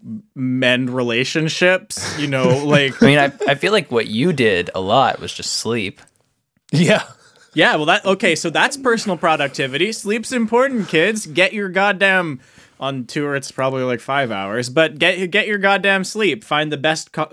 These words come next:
Speaker 1: you know, best possible position you can get within a cramped van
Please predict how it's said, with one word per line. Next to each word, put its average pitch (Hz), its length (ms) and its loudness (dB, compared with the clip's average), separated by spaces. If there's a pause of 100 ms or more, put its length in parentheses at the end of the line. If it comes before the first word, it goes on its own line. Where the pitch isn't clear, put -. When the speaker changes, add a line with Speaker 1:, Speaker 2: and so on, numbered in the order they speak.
Speaker 1:
you 151 160 -4
know, 135 100 0
best 147 300 0
possible 156 400 0
position 147 540 -4
you 139 100 -6
can 131 140 -6
get 156 320 0
within 143 320 -6
a 123 40 -2
cramped 139 360 -2
van 151 420 0